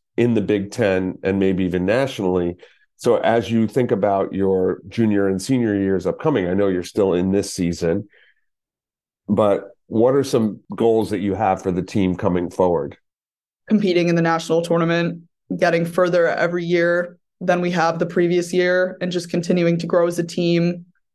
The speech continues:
Speaker 2: taking some of our weaker points and making them into positives. And I think that with the amount of practice and the amount of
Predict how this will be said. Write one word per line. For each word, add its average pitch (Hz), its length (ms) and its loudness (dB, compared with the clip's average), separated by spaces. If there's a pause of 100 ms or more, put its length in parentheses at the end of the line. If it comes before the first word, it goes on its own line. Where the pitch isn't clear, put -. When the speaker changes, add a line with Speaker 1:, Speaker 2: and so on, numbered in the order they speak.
(140)
Speaker 2:
taking 175 300 0
some 170 240 0
of 170 120 -4
our 165 460 0 (260)
weaker 185 320 0
points 175 380 0
and 175 80 0
making 170 280 0
them 165 120 2
into 165 160 -4
positives. 160 600 -2
And 160 80 -2
I 160 80 0
think 165 340 -2
that 151 320 0 (680)
with 175 440 0 (400)
the 175 160 2
amount 165 200 2
of 156 80 -4
practice 160 540 0
and 165 140 0
the 165 40 0
amount 160 280 0
of 165 180 -8